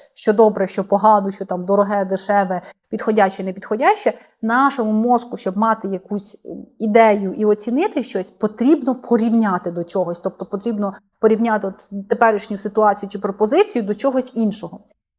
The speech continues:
І ось те, що наш мозок порівнює, це взагалі непогано, це класно, що він це робить. Але справа в тому, ось тут, знаєте, загвоздочка, в тому, до чого він це порівнює.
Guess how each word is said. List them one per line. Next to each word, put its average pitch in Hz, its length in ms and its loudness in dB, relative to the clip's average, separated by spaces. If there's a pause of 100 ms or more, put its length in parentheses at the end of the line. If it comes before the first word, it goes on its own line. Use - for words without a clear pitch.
(160)
І 233 120 0
ось 247 320 0 (120)
те, 330 180 4
що 262 220 -2
наш 226 260 -2
мозок 240 400 0
порівнює, 262 520 4
це 285 120 4
взагалі 240 380 2
непогано, 214 500 2
це 220 160 2
класно, 208 460 4
що 190 140 -10
він 196 160 -6
це 208 120 -2
робить. 190 400 -2
Але 233 260 4
справа 254 340 4
в 240 140 -6
тому, 349 280 4
ось 240 120 -2
тут, 233 140 -6
знаєте, 233 360 -2
загвоздочка, 220 720 0 (420)
в - 40 -20
тому, 277 360 4
до 208 200 0
чого 220 440 4
він 170 160 -6
це 175 140 -4
порівнює. 185 560 -4